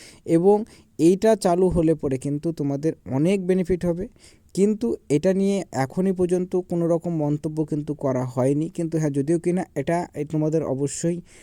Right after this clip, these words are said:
দু হাজার চব্বিশে লাগু হওয়ার সম্ভাবনা রয়েছে, কারণ যেভাবে করে ডেপুটেশন জমা পড়ছে, তো সেই ক্ষেত্রে কিন্তু বারবার এবং বিরোধী যে সকল পলিটিক্যাল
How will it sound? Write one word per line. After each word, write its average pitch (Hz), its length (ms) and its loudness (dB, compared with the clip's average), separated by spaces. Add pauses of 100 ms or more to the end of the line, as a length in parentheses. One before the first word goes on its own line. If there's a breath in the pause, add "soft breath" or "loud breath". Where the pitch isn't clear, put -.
(220 loud breath)
দু 143 140 0
হাজার 185 240 0
চব্বিশে 147 320 0 (160)
লাগু 127 220 -2
হওয়ার 143 180 -6
সম্ভাবনা 135 380 -4 (100)
রয়েছে, 120 300 -2
কারণ 175 240 -2
যেভাবে 147 380 -2
করে 151 200 0
ডেপুটেশন 139 500 -4
জমা 127 200 -2 (100)
পড়ছে, 123 280 -8 (340 loud breath)
তো - 40 -12 (100)
সেই 202 140 2
ক্ষেত্রে 196 320 0
কিন্তু 190 160 -2 (100)
বারবার 160 300 2
এবং 165 100 -2 (160)
বিরোধী 156 380 -2 (520 loud breath)
যে 143 80 4 (100)
সকল 170 220 -2 (180)
পলিটিক্যাল 151 360 2